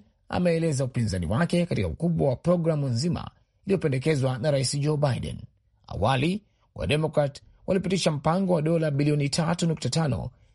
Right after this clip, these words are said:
kabla ya kupunguza kufikia trilioni mbili kujaribu kurahisisha mpango huo.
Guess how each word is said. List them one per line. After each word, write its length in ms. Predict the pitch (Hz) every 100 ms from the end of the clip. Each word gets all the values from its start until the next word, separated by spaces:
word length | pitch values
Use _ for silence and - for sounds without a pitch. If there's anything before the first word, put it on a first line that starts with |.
| _
kabla 300 | - 107 123
ya 100 | 147
kupunguza 760 | 135 131 135 147 175 143 139 135
kufikia 460 | - - 135 151 131
trilioni 440 | - 123 117 104
mbili 380 | 95 156 113 - _ _ _
kujaribu 440 | - - 110 139 143
kurahisisha 600 | 139 131 151 117 85 -
mpango 360 | 123 98 87 73
huo. 460 | - 131 53 50